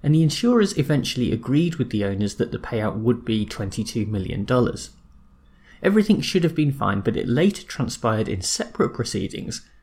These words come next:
that the owners had in fact deliberately sunk their own ship. This prompted the insurers to bring a claim against the owners and the bank in a bid to reclaim the twenty-two million dollars that they had paid out.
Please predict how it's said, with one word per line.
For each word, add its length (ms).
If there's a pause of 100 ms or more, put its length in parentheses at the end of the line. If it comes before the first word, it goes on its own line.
(140)
that 140
the 180
owners 460 (100)
had 160
in 100
fact 320
deliberately 760
sunk 440
their 180
own 180
ship. 500 (800)
This 320
prompted 440
the 100
insurers 540
to 120
bring 240
a 60
claim 340
against 440
the 120
owners 500 (200)
and 240
the 80
bank 400 (240)
in 140
a 60
bid 280
to 140
reclaim 540
the 100
twenty-two 640
million 380
dollars 400
that 180
they 220
had 180
paid 260
out. 380